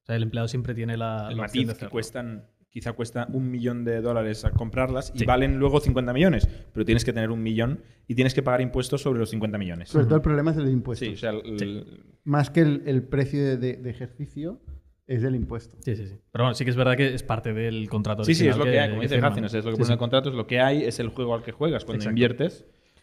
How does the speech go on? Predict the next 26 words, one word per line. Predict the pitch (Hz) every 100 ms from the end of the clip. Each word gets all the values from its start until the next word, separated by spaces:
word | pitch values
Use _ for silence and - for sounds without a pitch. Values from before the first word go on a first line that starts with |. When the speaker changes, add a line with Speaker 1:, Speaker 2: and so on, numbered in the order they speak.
| -
Speaker 2:
Pero, | - 185
Speaker 3:
Hay, |
hay |
Speaker 2:
joder. | 175 208
Speaker 3:
un | 233
mito, | 196 196 254 -
hay | 156
un | 175
mito | 170 220
que | 156
es | 127
que | 143
todos | - 170 196
nos | 175 165
creemos | 160 180 220
que, | - 143 - -
hostia, | - 196
el | 151
modelo | 139 156
americano, | 202 180 165 190
las | 196
stock | 160 170
options | 190 196
son | 190 190
la | 175
hostia. | 185 - 131